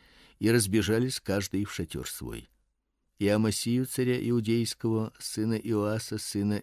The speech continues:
Иоахаза, захватил Иоас, царь израильский, в Вефсамисе, и привёл его в Иерусалим, и разрушил стену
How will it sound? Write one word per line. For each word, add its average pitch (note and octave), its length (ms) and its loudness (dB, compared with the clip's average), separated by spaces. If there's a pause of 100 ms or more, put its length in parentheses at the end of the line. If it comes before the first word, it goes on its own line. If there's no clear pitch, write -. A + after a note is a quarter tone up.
Иоахаза, G2+ 840 -2 (300)
захватил G#2+ 640 0
Иоас, A#2+ 500 2 (160)
царь G#2+ 340 0
израильский, G2 880 0 (360)
в C#2+ 60 -8
Вефсамисе, F#2 920 -2 (320)
и G#2+ 120 2
привёл G#2 460 0
его C3 280 2
в F2 120 -2
Иерусалим, G2 680 0 (600)
и A2 100 2
разрушил A#2 600 4
стену B2+ 580 0